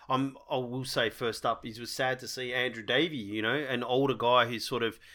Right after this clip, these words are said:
forced his way into first grade at Parra and got an, a, a good opportunity at Manly, and then he's done his knee, the poor guy. Um, so that was sad to see. I thought, you know, I thought the game was, again, kinda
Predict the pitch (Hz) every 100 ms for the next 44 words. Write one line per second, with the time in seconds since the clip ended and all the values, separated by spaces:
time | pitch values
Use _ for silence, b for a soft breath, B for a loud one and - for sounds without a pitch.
0 | b - 143 147 139 123 113 120 120 107
1 | 110 123 123 - 110 110 110 - 123 120
2 | 117 117 131 117 113 120 - 123 113 113
3 | 113 _ 127 107 127 113 - 139 131 120
4 | 107 117 123 127 123 123 120 117 104 131
5 | 120 101 113 131 147 127 - 127 127 147
6 | 170 - b b b b b 117 113 117
7 | 147 170 214 156 - 131 123 - - 127
8 | 127 117 b b b b b - - 160
9 | 151 185 180 - _ _ 170 156 139 147
10 | 160 214 233 220 135 139 165 170 165 156
11 | - 143 135 135 165 160 170 156